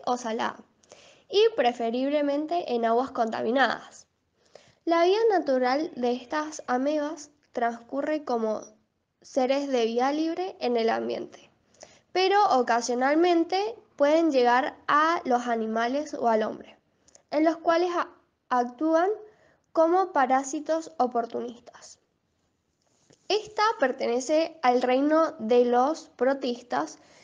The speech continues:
y afecta al cerebro, más puntualmente produce una inflamación en una de las tres membranas, la meninge, que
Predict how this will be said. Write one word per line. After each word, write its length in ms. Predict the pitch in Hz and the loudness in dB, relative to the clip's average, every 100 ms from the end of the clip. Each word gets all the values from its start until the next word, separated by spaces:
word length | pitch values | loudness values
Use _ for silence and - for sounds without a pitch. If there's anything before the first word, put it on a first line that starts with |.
| _ _ | _ _
y 160 | 359 370 | 2 6
afecta 680 | 359 359 277 262 269 240 | 4 2 0 0 0 0
al 260 | - 269 311 | 2 0 0
cerebro, 640 | 311 339 339 330 359 392 - | 0 0 2 2 2 0 0
más 260 | 262 294 - - _ | 2 2 -2 -20 _
puntualmente 880 | 262 254 247 247 277 285 294 359 381 | 0 0 2 2 2 0 0 -2 0
produce 600 | 262 226 226 247 302 294 | 2 2 2 0 2 2
una 180 | 254 262 | 2 0
inflamación 880 | 277 285 254 269 285 302 285 302 - _ _ - | -2 0 0 0 -4 -2 -2 -2 -8 _ _ 0
en 420 | 285 294 330 349 - - _ _ _ _ _ _ _ | 4 6 4 2 -4 -20 _ _ _ _ _ _ _
una 400 | 277 302 320 311 | 2 4 4 2
de 80 | 247 | 2
las 220 | 220 - | 0 -4
tres 220 | 233 247 | -2 0
membranas, 800 | 269 247 233 - - - - - _ _ _ _ | 2 0 0 -4 -6 -12 -20 -20 _ _ _ _
la 200 | 233 226 | -4 -4
meninge, 640 | 220 233 - - - - _ _ _ _ _ - _ _ _ _ _ | -2 -2 -4 -8 -16 -20 _ _ _ _ _ -20 _ _ _ _ _
que 420 | 370 403 440 - | 2 2 0 -6